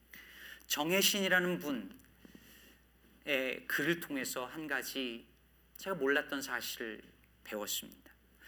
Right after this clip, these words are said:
멀쩡하던 젊은 사람이 사고로 다리를 절단하는 수술을 했는데, 마취하고 깨어났더니 다리 한쪽이 없어진 거예요. 근데 이 사람이 자다가 그 다리 발가락이 너무 아파서 깨는 거예요.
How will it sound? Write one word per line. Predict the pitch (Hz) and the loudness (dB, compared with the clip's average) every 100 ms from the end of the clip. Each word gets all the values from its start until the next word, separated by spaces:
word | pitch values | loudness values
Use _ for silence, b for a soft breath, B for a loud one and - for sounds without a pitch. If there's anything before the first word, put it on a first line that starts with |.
| B B | B B
멀쩡하던 | 151 160 190 196 208 | 8 10 8 8 6
젊은 | 151 147 160 | 6 6 4
사람이 | 151 135 139 175 123 | 4 2 4 2 2
사고로 | - - 196 185 180 185 180 | 4 6 6 4 2 0 -2
다리를 | - - 131 139 131 | -4 -2 0 0 -2
절단하는 | - 113 113 139 131 123 127 | -4 -4 -2 0 2 0 0
수술을 | - 208 - 190 156 120 | 0 2 0 0 -2 -4
했는데, | 135 123 98 - 107 113 101 _ _ _ _ - B B B B - | -4 -6 -6 -12 -16 -16 -20 _ _ _ _ -20 B B B B 6
마취하고 | 139 - - 208 196 214 | 8 10 10 10 8 6
깨어났더니 | 214 214 196 - 202 208 | 6 8 8 6 -2 0
다리 | - 151 180 | 2 4 4
한쪽이 | 180 175 156 | 0 0 0
없어진 | 113 - 151 139 110 | 0 -2 -4 -4 -8
거예요. | 95 92 113 - _ _ _ _ _ _ _ _ _ _ _ _ _ _ _ _ - - B B B B | -12 -16 -18 -20 _ _ _ _ _ _ _ _ _ _ _ _ _ _ _ _ -20 -20 B B B B
근데 | 220 233 | 2 4
이 | 175 | 4
사람이 | 196 202 214 | 4 6 6
자다가 | - - 143 202 113 101 b b b _ | 4 2 2 2 0 -10 b b b _
그 | - 226 | 2 2
다리 | - 151 190 - | 4 0 0 2
발가락이 | - 165 - 196 196 190 | 2 2 2 2 4 2
너무 | 143 202 247 | 4 6 4
아파서 | - 170 - - | 2 -6 -6 -6
깨는 | 185 - - | -6 -4 -8
거예요. | 92 | -12